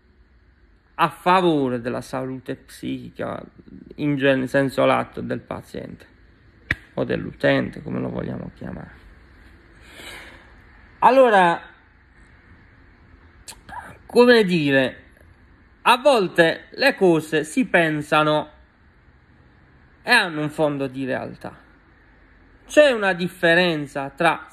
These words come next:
per esempio, loro ti chiedono, "Ti senti perseguitato in una visita X come prima domanda, senza capire che fai nella vita, cosa,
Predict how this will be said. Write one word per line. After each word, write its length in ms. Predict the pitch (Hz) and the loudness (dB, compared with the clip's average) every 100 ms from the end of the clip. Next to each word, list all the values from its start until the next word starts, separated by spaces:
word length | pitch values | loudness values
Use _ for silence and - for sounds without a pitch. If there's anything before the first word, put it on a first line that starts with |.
| - | -12
per 120 | - 170 | -2 0
esempio, 400 | 170 160 139 139 | 0 -4 -4 -8
loro 240 | 185 180 | -2 -2
ti 140 | 170 160 | -2 -6
chiedono, 320 | 156 139 135 | -6 -6 -8
"Ti 140 | 190 | -10
senti 280 | 180 220 196 | -4 -2 -2
perseguitato 1040 | 185 175 - 165 165 185 190 147 - 147 - | -2 -4 -2 -4 -2 2 2 0 -4 -12 -10
in 160 | 175 170 | -8 -6
una 260 | 160 - - - | -6 -10 -18 -20
visita 720 | - 160 160 151 - 147 151 160 | -20 -8 -6 -6 -8 -6 -4 -4
X 500 | 151 - - 156 139 - - _ | -6 -14 -10 -8 -8 -14 -20 _
come 220 | 185 175 | -2 -2
prima 340 | 175 240 214 175 | 0 0 2 2
domanda, 640 | 170 160 143 131 123 127 | 2 2 0 0 -4 -8
senza 380 | - 202 165 160 | -4 -4 -2 -2
capire 320 | 156 147 147 | -2 -2 -4
che 100 | 151 | -6
fai 240 | 151 170 156 | -2 -2 -2
nella 240 | 147 139 | -2 -4
vita, 340 | 151 151 - 131 | -6 -10 -10 -10
cosa, 340 | 135 143 | -10 -10